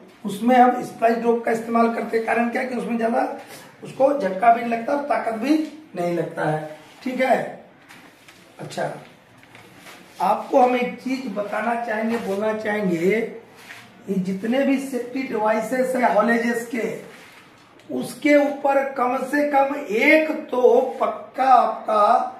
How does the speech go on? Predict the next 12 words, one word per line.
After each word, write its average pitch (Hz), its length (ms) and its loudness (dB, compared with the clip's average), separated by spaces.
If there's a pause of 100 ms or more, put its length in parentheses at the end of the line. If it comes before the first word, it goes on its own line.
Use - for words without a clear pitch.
(1080)
एमसीक्यू 226 720 0 (320)
रहेगा 190 340 2
ही 196 100 2
रहेगा। 180 340 2
तो 196 120 -8
सबसे 214 340 -6
पहले 240 240 0
हम 220 140 0
सभी 220 340 0
को 254 100 -2
एक 226 200 0
बार 233 140 10